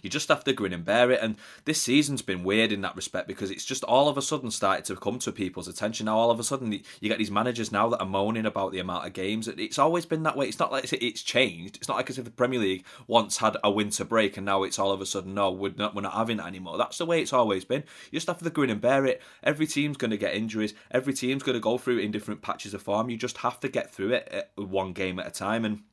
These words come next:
I think it can be used as a bit of, like, a smokescreen, you know, to other, like,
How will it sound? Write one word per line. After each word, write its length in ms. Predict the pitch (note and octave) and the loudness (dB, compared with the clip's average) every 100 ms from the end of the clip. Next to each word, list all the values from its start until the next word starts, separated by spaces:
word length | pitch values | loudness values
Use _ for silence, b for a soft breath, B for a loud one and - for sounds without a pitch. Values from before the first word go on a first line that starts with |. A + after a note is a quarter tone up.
| _ _ - _ - | _ _ -20 _ -8
I 80 | - | -4
think 280 | C#3+ D3 | -4 -4
it 120 | D#3+ - | -4 -4
can 120 | C3+ | -4
be 80 | A2 | 0
used 320 | G#2+ C3+ C#3+ | 2 2 0
as 120 | C3+ | -4
a 40 | |
bit 140 | A#2 A2+ | -2 -2
of, 140 | G#2 | -2
like, 180 | G2 - | -4 -4
a 60 | - | -8
smokescreen, 600 | G#2 A2+ - C3 C3 B2+ B B | -2 -2 -2 -2 -2 -6 B B
you 80 | G#2+ | -2
know, 140 | G2+ F#2+ | 0 0
to 140 | - | -2
other, 260 | A2 G2+ F#2+ | -2 0 0
like, 260 | G2+ F#2+ | 2 0